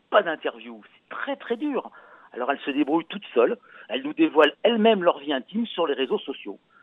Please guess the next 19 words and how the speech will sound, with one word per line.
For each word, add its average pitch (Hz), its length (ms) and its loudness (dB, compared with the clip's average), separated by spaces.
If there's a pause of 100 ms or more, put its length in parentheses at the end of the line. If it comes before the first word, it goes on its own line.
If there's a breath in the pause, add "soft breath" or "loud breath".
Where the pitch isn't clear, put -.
(160 soft breath)
Alors 110 200 -6
plus 226 160 -2
besoin 180 280 2
de 160 60 -4
voler 139 220 0
des 123 80 -6
photos, 123 500 -4 (480 soft breath)
pas 262 80 8
besoin 185 320 0
de 175 60 -14
soudoyer 156 400 -6
des 147 100 -4
proches 165 300 2
pour 131 80 -4
voir 127 160 2
nos 120 140 -6
stars, 156 520 -2
moches, 139 540 -4 (240)
démaquillées, 143 680 -8